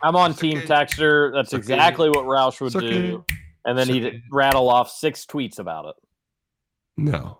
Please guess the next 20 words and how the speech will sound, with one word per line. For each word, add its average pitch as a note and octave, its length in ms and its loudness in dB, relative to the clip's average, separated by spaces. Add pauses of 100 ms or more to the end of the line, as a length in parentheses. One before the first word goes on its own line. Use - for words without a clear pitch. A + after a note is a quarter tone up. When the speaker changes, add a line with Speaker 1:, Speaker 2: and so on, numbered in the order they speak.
Speaker 2:
Uh, F2+ 320 -4
Saturday's A#2+ 440 0
game G2+ 180 0
also F#2+ 280 0
was F2 140 -2
not E2 180 -2
extremely D#2 400 -8
concerning. - 640 -14
Like, F2+ 280 -2 (1120)
yes, A#2 380 2
it A#2+ 80 0
was G#2+ 180 2
not G#2+ 300 0
fun G2+ 500 -2
at F#2 220 -8
the F2 80 -16
time, G#2+ 600 -2 (460)
but C3 220 2
extremely C#3 720 0
concerning. C#3 680 0